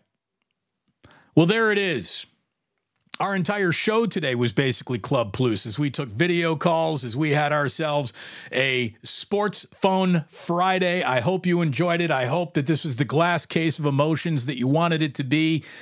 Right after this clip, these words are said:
Already went all over forty-niners and Seahawks with Larry Krueger for forty-niners Wake Up. That is available to you,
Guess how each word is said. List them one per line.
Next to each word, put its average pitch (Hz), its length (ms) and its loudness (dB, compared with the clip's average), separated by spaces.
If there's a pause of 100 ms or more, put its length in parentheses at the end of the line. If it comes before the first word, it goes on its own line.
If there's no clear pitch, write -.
(440)
Already 185 680 2 (200)
went 165 300 0 (340)
all 196 460 2
over 143 600 0
forty-niners 165 680 0
and 135 80 -2
Seahawks 147 560 0
with 127 100 -2
Larry 143 300 0
Krueger 147 360 2
for 127 140 0
forty-niners 147 720 0
Wake 151 260 2
Up. 123 200 0
That 160 240 2
is 135 120 -2
available 135 520 0
to 170 180 0
you, 160 400 2